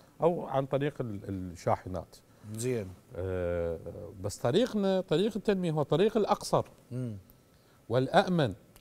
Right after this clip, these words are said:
Speaker 2: الأقصر والأأمن.
Speaker 1: نعم، الأقصر والأأمن والأرخص.
Speaker 2: السؤال المهم، شو وقت نشوف شغل على الأرض؟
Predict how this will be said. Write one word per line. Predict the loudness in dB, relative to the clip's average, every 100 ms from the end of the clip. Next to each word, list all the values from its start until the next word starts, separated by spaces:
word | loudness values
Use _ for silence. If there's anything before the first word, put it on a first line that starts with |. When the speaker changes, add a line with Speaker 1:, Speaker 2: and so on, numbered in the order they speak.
| 0
Speaker 2:
الأقصر | 2 2 2 6
والأأمن. | 8 8 6 2 2
Speaker 1:
نعم، | 4 2 0
الأقصر | -2 -2 0 4 4
والأأمن | 4 4 4 4 6
والأرخص. | 6 8 4 4 0 0
Speaker 2:
السؤال | 2 10 12 12
المهم، | 10 6 6
شو | 8
وقت | 8 8
نشوف | 4 8 6 4 -6 -4
شغل | 2 6 8 8
على | 6 6
الأرض؟ | 6 2